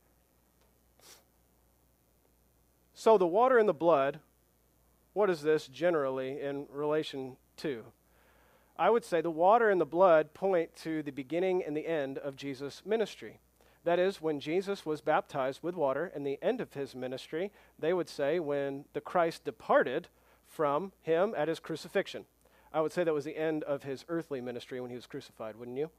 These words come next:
So, when Jesus was baptized to when he was crucified, the water and the blood. So at his baptism,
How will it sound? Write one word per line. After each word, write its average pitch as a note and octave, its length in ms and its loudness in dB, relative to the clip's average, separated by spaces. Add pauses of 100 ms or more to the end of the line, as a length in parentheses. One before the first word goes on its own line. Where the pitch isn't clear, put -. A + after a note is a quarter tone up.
(480)
So, F3+ 360 8 (600)
when D#3 160 0
Jesus G#3 580 -2
was C#3 380 -2
baptized G#3+ 560 2
to D#3 80 -4
when D#3 180 0
he D#3 140 -4
was D3 160 -4
crucified, A#2+ 640 -8
the C#3 80 -10
water C#3+ 480 2 (520)
and C#3 140 -4
the C3 40 -8
blood. C3 340 0 (720)
So G3+ 300 10
at F3+ 80 8
his F3 140 -2
baptism, G3+ 720 4